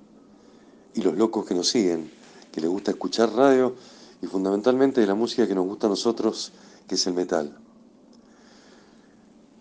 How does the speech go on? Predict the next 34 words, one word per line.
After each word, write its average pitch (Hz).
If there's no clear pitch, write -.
¿Cómo 156
llegué 123
a 139
la 131
radio 123
y 92
cuándo? 92
Fue 143
en 139
el 143
año 147
noventa 113
y 123
dos. -
En 95
el 101
año 123
noventa 113
y 147
dos, 151
F 117
M 113
Paraíso, 139
estaba 101
en 95
los 92
barrios 101
del 113
oeste 131
en, 95
de, 87
de 82
la 82
ciudad, 156